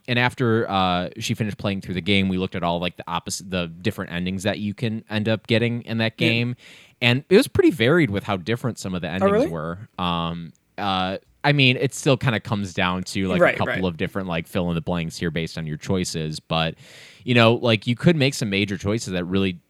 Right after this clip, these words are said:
Speaker 1: affected how your, your game turned out, whether you guys were the good guys, the bad guys, the whatever. And with Tell Me Why being by Don't Nod, uh, I think it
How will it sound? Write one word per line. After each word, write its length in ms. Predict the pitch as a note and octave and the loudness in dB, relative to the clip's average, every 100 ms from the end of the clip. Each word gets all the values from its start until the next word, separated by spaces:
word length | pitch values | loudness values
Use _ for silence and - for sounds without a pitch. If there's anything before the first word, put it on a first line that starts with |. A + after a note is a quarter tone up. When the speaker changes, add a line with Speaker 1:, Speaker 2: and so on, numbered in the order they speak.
| - | -12
Speaker 1:
affected 480 | G2 G2 F#2 G2+ E2 | -6 -4 -4 -6 -6
how 640 | F2+ F2 F2+ F2 F2 F2+ | -2 2 2 0 -2 -6
your, 280 | - F#2 F2+ - | -8 -6 -6 -6
your 120 | G2 | -8
game 300 | E2 F2+ F2+ | -2 0 -2
turned 360 | F2 - F#2 E2+ | -4 -8 -6 0
out, 300 | F2+ F2 C#2 | 2 2 0
whether 260 | E2+ E2 E2+ | -4 -2 -2
you 160 | E2 | -2
guys 400 | E2+ E2+ D#2+ E2 | -4 -4 -4 -6
were 80 | D2 | -10
the 120 | - | -12
good 200 | - A2 | -4 -4
guys, 320 | G2 G2 F#2+ - | -2 -4 -4 -6
the 60 | |
bad 320 | - G2+ G2 | -4 -2 -2
guys, 340 | F#2 F2+ F#2 F2 | -2 -2 -2 -4
the 80 | D#2+ | -6
whatever. 480 | E2 F2 F2 F2+ F2 - - - - | -2 -2 0 -2 -2 -12 -20 -20 0
And 220 | B2 A#2+ | 4 6
with 360 | A#2+ A#2+ - - | 6 6 4 -4
Tell 160 | - D3 | 4 4
Me 100 | B2+ | 6
Why 380 | G#2+ A#2+ A#2+ A2+ | 6 8 8 6
being 300 | G#2+ G2+ F#2+ | 4 0 2
by 120 | F2+ | 0
Don't 280 | E2+ F#2+ E2 | 0 -2 -2
Nod, 500 | F2+ F2 E2 D#2+ F2 - - _ | 0 0 0 -2 -6 -12 -20 _
uh, 280 | - F2+ F2+ | -2 2 2
I 120 | - G2+ | 0 -2
think 540 | - G#2+ G2+ - - - | 0 -2 -2 -10 -16 -6
it 220 | G#2 | -4